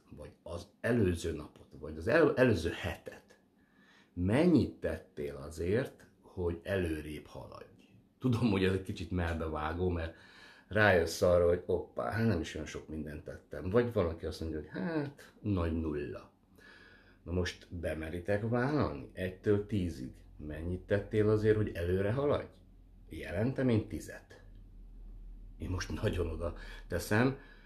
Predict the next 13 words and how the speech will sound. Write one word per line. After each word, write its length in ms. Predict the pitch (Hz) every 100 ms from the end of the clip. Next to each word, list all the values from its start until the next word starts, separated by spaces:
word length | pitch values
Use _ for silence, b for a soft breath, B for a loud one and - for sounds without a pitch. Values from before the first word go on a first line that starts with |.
| B B
mert 220 | 82 85
van 120 | 92
egy 180 | 80 -
célom, 480 | - 90 110 151 185 - B B B - - _ _ _ _ _ _ _ _ -
föl 180 | - 101
akarok 300 | 85 92 90
venni 240 | 90 82
egy 80 | 85
nagyobb 300 | 87 85 82
bónuszt, 640 | 76 80 80 87 135 - -
ami 400 | 85 82 78 - - _ _ _ _ _ -
nem 260 | 82 80 85
kevés, 600 | 113 135 175 - -